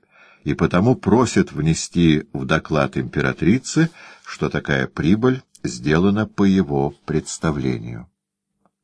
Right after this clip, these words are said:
Там же восемнадцатого марта тысяча семьсот пятьдесят первого года. В июле тысяча семьсот пятьдесят первого года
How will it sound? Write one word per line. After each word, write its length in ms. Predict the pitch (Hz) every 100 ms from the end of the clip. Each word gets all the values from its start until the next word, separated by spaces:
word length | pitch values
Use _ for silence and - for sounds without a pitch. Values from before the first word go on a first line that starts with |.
| -
Там 260 | 82 107
же 140 | 110 117
восемнадцатого 800 | 101 - 76 73 - - 69 65
марта 480 | 73 107 110 127 - _ _ _
тысяча 520 | 90 98 110 110 113
семьсот 560 | 110 95 87 - 80 -
пятьдесят 680 | 90 85 87 - 69 67 -
первого 640 | - 65 62 64 64 65 65 71
года. 360 | 71 65 - _ _ _ _ _ _ _ _ _ _ _ _ _ _ _ _ _ _ _ _ _ - - _ _ _ _ _
В 140 | 82 107
июле 340 | 143 190 175
тысяча 500 | 170 160 151 120 113
семьсот 500 | 98 98 - 127 127
пятьдесят 600 | 98 82 80 - 113 113
первого 400 | 95 90 76 67
года 360 | 64 71 69